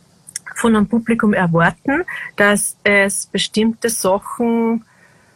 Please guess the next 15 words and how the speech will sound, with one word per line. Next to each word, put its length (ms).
ähm, 600
mitgeht, 880
weißt? 520
Dass 120
es 140
bereit 560
ist, 560
s-, 280
bestimmte 440
Sachen 400
auszuprobieren. 960
Und 240
da 140
muss 340
man, 240